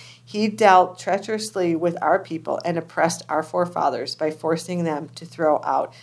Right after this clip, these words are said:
their newborn babies so that they would die. At that time Moses was born, and he was no ordinary child. For three months he was cared for in his father's house.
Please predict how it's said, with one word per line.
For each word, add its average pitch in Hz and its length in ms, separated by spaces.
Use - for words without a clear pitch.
their 160 140
newborn 160 400
babies 143 500
so - 200
that 147 240
they 131 120
would 135 160
die. 120 400
At 165 180
that 196 200
time 202 300
Moses 170 400
was 196 160
born, 147 320
and 143 100
he 170 140
was 156 180
no 165 160
ordinary 156 460
child. 131 480
For 170 100
three 170 320
months 156 380
he 185 160
was 170 200
cared 180 400
for 170 220
in 165 80
his 165 220
father's 156 380
house. - 460